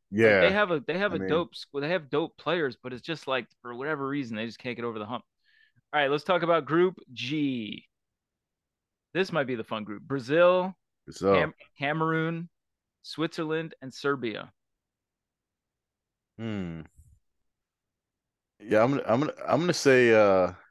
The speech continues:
Speaker 2: I'm just gonna go, I'm gonna go with Cameroon.
Speaker 1: You
Speaker 2: I'm
Speaker 1: just
Speaker 2: gonna
Speaker 1: want
Speaker 2: do
Speaker 1: some
Speaker 2: it.
Speaker 1: Af-, you just want Africans to get there. I, I
Speaker 2: No,
Speaker 1: want
Speaker 2: no, I,
Speaker 1: Africans to
Speaker 2: I,
Speaker 1: get
Speaker 2: I
Speaker 1: out
Speaker 2: haven't
Speaker 1: of there
Speaker 2: picked,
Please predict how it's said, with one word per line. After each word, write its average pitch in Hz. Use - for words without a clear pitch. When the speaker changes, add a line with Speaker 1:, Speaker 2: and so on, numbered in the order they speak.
Speaker 2:
I'm 131
just 139
gonna 113
go, 110
I'm 120
gonna 151
go 143
with 107
Cameroon. 131
Speaker 1:
You 190
Speaker 2:
I'm -
Speaker 1:
just 95
Speaker 2:
gonna 92
Speaker 1:
want -
Speaker 2:
do 110
Speaker 1:
some 101
Speaker 2:
it. 143
Speaker 1:
Af-, 151
you 170
just 170
want 131
Africans 131
to 113
get 104
there. 95
I, 135
I -
Speaker 2:
No, 349
Speaker 1:
want 131
Speaker 2:
no, 170
I, 143
Speaker 1:
Africans -
to -
Speaker 2:
I, 147
Speaker 1:
get 147
Speaker 2:
I -
Speaker 1:
out 165
Speaker 2:
haven't 220
Speaker 1:
of 147
there 160
Speaker 2:
picked, -